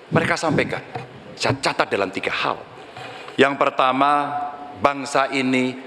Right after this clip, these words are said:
sering sekali dikecewakan oleh para pemimpinnya. Kita tidak mau lagi itu terjadi. Mulai dari fasilitas kesehatan yang tidak terpenuhi,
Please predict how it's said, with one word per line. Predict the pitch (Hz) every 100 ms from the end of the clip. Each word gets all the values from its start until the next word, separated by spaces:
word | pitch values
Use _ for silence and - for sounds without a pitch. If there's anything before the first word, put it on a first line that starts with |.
| - -
sering | - - 247 165
sekali | - 135 123 120
dikecewakan | - 139 - - 202 196 170 156 139
oleh | 127 117
para | 113 107 104
pemimpinnya. | 101 95 87 82 87 - - - - - - - - -
Kita | - -
tidak | 107 117
mau | 107 143
lagi | 170 180 117
itu | 120
terjadi. | 98 92 92 - - - - - - - - - - - - -
Mulai | 107 120 123 127 127 127 131 127
dari | 107 117 120 113
fasilitas | 127 113 - 226 233 226 - 170
kesehatan | 175 - 143 131 - 127
yang | 143 208
tidak | 247 226
terpenuhi, | 240 247 233 330 147